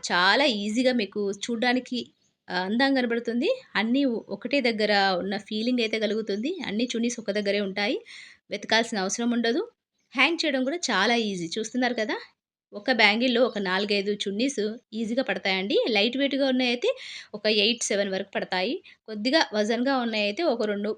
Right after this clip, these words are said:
మూడు వరకు పడతాయి. మన ఇంట్లో అయితే బ్యాంగిల్స్ ఉంటాయి కాబట్టి ఏం టెన్షన్ ఉండదు. ఏదైనా హ్యాంగింగ్, ఆహ్, చేసే ప్లేస్‌లో మనం హ్యాంగ్ చేసేస్తే సరిపోతుంది. చూస్తున్నారు కదా, నేనైతే రోజు వాడే దుపట్టాస్ అండి, అంటే బుర్కా మీద వాడతాను. ఈ దుపట్టాస్ అన్నీ కూడా నేను ఫోల్డ్ చేసి పక్కన పెట్టడానికి ముందు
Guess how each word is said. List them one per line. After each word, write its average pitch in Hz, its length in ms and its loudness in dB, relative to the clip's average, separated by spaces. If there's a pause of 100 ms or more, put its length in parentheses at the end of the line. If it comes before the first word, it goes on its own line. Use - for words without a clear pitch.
మూడు 214 340 -2
వరకు 214 240 -4
పడతాయి. 202 380 -2
మన 185 140 -2
ఇంట్లో 202 240 -4
అయితే 254 200 -2
బ్యాంగిల్స్ 214 400 0
ఉంటాయి 190 280 -2
కాబట్టి 190 360 -2 (360)
ఏం 180 180 0
టెన్షన్ 190 340 -4
ఉండదు. 202 260 -2 (140)
ఏదైనా 190 320 -4
హ్యాంగింగ్, 214 540 0 (420)
ఆహ్, 196 240 2
చేసే 208 320 0
ప్లేస్‌లో 202 380 -2
మనం 185 220 -4
హ్యాంగ్ 185 280 0
చేసేస్తే 202 460 -2
సరిపోతుంది. 190 720 -4
చూస్తున్నారు 233 480 -4
కదా, 226 180 0
నేనైతే 196 460 -2
రోజు 226 340 0
వాడే 214 300 4
దుపట్టాస్ 185 420 -8
అండి, 185 240 -2
అంటే 190 200 -2
బుర్కా 196 300 -4
మీద 208 220 -4
వాడతాను. 180 500 -2 (880)
ఈ 240 100 -6
దుపట్టాస్ 240 460 -2
అన్నీ 240 240 4
కూడా 262 160 6
నేను 233 180 0
ఫోల్డ్ 233 240 0
చేసి 208 260 -2
పక్కన 233 300 -2
పెట్టడానికి 214 480 -2
ముందు 240 260 0